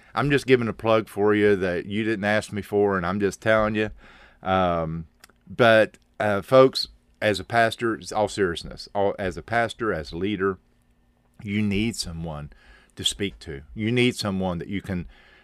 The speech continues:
share, and you can s-, and, and, and there's times when we do come on there and you're just like,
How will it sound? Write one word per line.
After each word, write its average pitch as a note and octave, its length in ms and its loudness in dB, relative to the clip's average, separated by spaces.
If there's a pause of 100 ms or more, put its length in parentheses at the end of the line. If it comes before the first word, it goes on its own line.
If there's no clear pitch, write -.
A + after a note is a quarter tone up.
(180)
share, A#2 560 6
and F#2 280 -6
you F2+ 120 -6
can G2 60 -6
s-, - 140 -8
and, G2+ 400 -4
and, G#2+ 400 -8
and A2 220 -8
there's D3+ 200 -2
times B2 500 -8
when G#2+ 300 -6
we A2 120 -2
do A#2+ 180 -8
come B2 200 -8
on G2 140 -4
there F#2 140 -4
and F#2 100 -6
you're F#2 100 -8
just E2+ 100 -14
like, D#2 160 -12